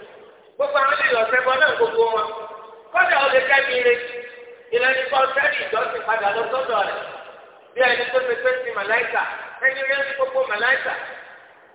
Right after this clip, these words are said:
Bí ẹni tó ti ànábì kan nínú àwọn ànábì tó lu ara sáyé, bí àwọn tó ti ànábì rí sáà lẹ́yìn sàlá. Ọ̀sẹ̀ kan ni wọ́n. Bẹ́ẹ̀,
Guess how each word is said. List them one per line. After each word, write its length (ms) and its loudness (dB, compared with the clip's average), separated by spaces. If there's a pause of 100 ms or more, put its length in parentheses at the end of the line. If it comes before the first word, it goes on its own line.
(240)
Bí 40 2
ẹni 180 2
tó 180 -6
ti 160 -8
ànábì 420 2
kan 240 0 (600)
nínú 220 -6
àwọn 220 4
ànábì 340 0
tó 140 2
lu 120 -2
ara 280 2
sáyé, 360 4 (440)
bí 120 -4
àwọn 220 2
tó 160 -2
ti 160 -2
ànábì 380 0
rí 160 -6
sáà 220 2
lẹ́yìn 300 -4
sàlá. 220 -2 (220)
Ọ̀sẹ̀ 300 0
kan 140 4
ni 80 0
wọ́n. 180 4 (1160)
Bẹ́ẹ̀, 220 4